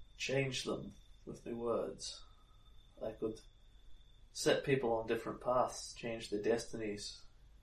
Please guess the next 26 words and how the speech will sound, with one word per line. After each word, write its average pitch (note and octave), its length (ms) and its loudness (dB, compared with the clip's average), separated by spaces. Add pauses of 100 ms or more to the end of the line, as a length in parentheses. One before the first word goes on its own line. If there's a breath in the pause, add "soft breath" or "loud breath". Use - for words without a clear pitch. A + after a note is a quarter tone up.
(160)
convince B2+ 420 2
them A2+ 220 -4 (360)
not G#2+ 160 -6
to - 80 -10
fight, - 420 6 (120)
convince A#2 340 -2
them G#2+ 100 -6
to G#2+ 60 -2
back G#2+ 360 4
down, A2 420 8 (2000 soft breath)
spin - 360 4
a, A#2 100 4 (160)
spin D#3+ 280 4
a C3 80 10
blue C#3 360 8
yarn B2+ 520 12 (1080 soft breath)
that - 100 -4
you C3 100 2
wouldn't C#3 260 8
believe, C3+ 520 10
and B2+ 100 0
yet - 180 4
somehow B2+ 400 4
you G#2+ 160 0
would, C#3 380 6 (160)
but A#2 280 6